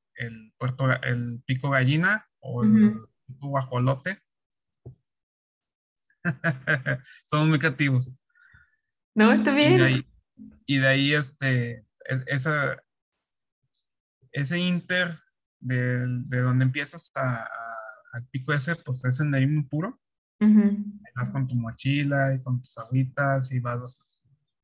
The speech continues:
Speaker 1: vas viendo el paisaje, este, y el horizonte, ¿no?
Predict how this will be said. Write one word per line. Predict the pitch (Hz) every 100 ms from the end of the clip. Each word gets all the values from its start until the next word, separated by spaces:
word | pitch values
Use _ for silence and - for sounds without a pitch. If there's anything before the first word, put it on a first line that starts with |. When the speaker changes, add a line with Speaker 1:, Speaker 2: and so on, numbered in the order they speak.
| _ _
Speaker 1:
vas | 131 131
viendo | 135 143 143
el | 131
paisaje, | 127 123 127 123 143 139 131 - _ _ _ _ _ _
este, | 123 113 110 - - 107 104 101 - - _ -
y | 120 113 113
el | 113
horizonte, | 113 117 127 123 113
¿no? | - -